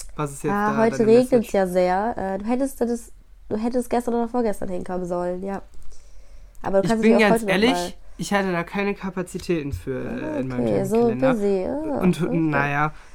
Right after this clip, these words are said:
Speaker 1: aber heute ist vor allem ein bisschen, ein bisschen Mathe lernen angesagt.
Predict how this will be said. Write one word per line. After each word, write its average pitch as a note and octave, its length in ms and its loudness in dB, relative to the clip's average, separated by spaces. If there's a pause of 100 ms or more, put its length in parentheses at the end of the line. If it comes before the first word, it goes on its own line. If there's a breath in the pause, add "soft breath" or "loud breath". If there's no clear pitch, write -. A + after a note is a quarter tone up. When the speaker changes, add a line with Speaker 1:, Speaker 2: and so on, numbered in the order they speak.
Speaker 1:
aber E3+ 240 2
heute G3 240 2
ist F3 140 -6
vor D#3+ 140 -4
allem F3 100 0
ein F3+ 40 0
bisschen, E3+ 280 -4
ein D#3+ 100 -2
bisschen E3 240 -6
Mathe D#3 280 -2
lernen A#2 300 -8
angesagt. A#2 600 -14